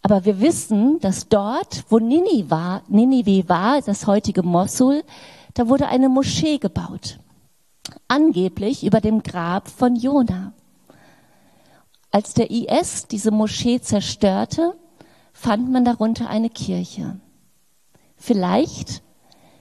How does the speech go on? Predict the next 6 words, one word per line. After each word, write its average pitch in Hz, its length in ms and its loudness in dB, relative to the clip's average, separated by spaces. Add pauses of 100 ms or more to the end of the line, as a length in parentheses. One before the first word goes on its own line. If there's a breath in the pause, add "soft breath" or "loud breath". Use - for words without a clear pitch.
(560 soft breath)
blieb 294 300 0
ja 202 120 0
Jona 175 480 2
tatsächlich 175 960 -4
in 226 160 2
Ninive 175 640 0